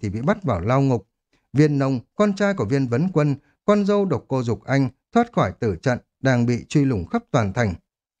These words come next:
"Mau đuổi theo, ngay ở phía trước thôi, đừng để bọn hắn chạy mất." Từng giáp sĩ của Hỏa Diễm Chi Nộ tựa như hồng triều, bay nhanh truy kích trong thành. Cũng có cường giả cấp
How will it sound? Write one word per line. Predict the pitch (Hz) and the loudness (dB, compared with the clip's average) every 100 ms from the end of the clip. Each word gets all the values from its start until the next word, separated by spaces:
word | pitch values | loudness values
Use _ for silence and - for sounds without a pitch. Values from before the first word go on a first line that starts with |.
| - | 0
"Mau | 127 139 | 2 2
đuổi | 135 87 | 0 -2
theo, | 147 143 - _ _ - | 0 -2 -4 _ _ -2
ngay | 156 147 | 2 2
ở | 82 | 0
phía | 123 | -2
trước | 160 233 | -2 0
thôi, | 175 143 101 _ | 0 -2 -4 _
đừng | 143 147 | -2 0
để | 143 101 | 0 -2
bọn | 110 | -2
hắn | 110 196 | -2 -2
chạy | 175 123 | -2 -2
mất." | 170 240 _ _ _ _ _ | -2 -2 _ _ _ _ _
Từng | 180 175 | 0 2
giáp | 185 233 | 2 -2
sĩ | - 233 | -2 -2
của | 170 | 0
Hỏa | 131 98 | 0 0
Diễm | 82 151 | -2 -2
Chi | 190 143 | 0 2
Nộ | 135 123 | 2 0
tựa | 107 143 | -2 -4
như | 104 131 | 0 0
hồng | 131 131 95 | 0 -2 -4
triều, | - 120 95 - _ | -2 -2 -2 -6 _
bay | 139 143 | 0 2
nhanh | 135 127 120 | 2 0 -2
truy | - 127 | 0 0
kích | 170 233 | 0 -4
trong | - 196 | 0 -2
thành. | 185 117 87 - _ _ _ _ | 0 -2 -2 -8 _ _ _ _
Cũng | - 202 214 | 2 2 4
có | 170 | 0
cường | 196 175 123 | 0 0 0
giả | 113 110 | -2 -4
cấp | - 202 | -2 -4